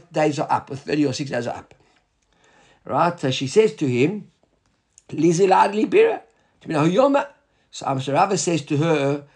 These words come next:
"Amalei Ach Vele Adrichtich." Let me see your Adrachta. Let me see the document. Right? So he wants to see the document. So Chazir the law have a ketub. Rabbi sees that the, that the, that the actual nusach of this Adrachta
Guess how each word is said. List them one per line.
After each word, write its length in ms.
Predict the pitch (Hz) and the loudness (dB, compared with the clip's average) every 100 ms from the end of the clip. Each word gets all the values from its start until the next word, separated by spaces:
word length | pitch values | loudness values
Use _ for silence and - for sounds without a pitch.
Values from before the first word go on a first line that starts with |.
| _ _ - | _ _ -6
"Amalei 480 | 170 175 170 165 160 | -4 0 2 2 2
Ach 260 | 185 214 - | 0 0 0
Vele 240 | 175 170 | 0 4
Adrichtich." 640 | 156 143 156 - - - | 2 0 -6 -8 -12 -8
Let 100 | 147 | -6
me 80 | 208 | -4
see 160 | - 175 | -4 -2
your 100 | 160 | -2
Adrachta. 500 | 135 131 113 - - _ | -2 -4 -10 -16 -20 _
Let 100 | 160 | -6
me 80 | 175 | -6
see 140 | - 151 | -6 -6
the 80 | |
document. 560 | 139 120 - - - _ _ _ _ _ _ _ _ _ _ _ _ _ _ - | -6 -10 -12 -20 -20 _ _ _ _ _ _ _ _ _ _ _ _ _ _ -8
Right? 420 | 135 165 170 - _ _ _ - | 0 2 0 -6 _ _ _ -14
So 140 | - | -2
he 60 | 147 | 2
wants 220 | 190 - | 2 2
to 80 | 147 | -2
see 20 | |
the 80 | 110 | 0
document. 680 | 156 - 180 202 208 - _ _ _ _ _ _ - | 0 0 0 2 0 -6 _ _ _ _ _ _ -12
So 220 | - 131 | -2 -2
Chazir 560 | - 202 247 185 190 | 0 2 2 2 0
the 100 | 151 | 2
law 340 | 151 233 240 190 | 2 2 4 2
have 280 | 147 214 196 | 2 -2 -2
a 80 | |
ketub. 280 | 190 160 175 | -8 -4 0
Rabbi 220 | 156 180 | 2 2
sees 440 | 185 - 208 185 143 | 0 -4 -6 -6 -6
that 140 | 131 | -6
the, 120 | 131 | -4
that 340 | 127 110 120 - | -6 -8 -12 -10
the, 120 | 123 | -10
that 340 | - - 107 | -10 -18 -18
the 180 | - 110 | -12 -10
actual 300 | 139 - 151 | -10 -6 -4
nusach 600 | 139 226 - 143 - - _ _ _ _ - | -2 -2 -2 -4 -6 -16 _ _ _ _ -12
of 180 | 160 | -8
this 220 | 151 170 - | -6 -4 -2
Adrachta 880 | 143 156 202 208 - 135 131 143 | -2 0 0 -2 -4 -2 -2 -4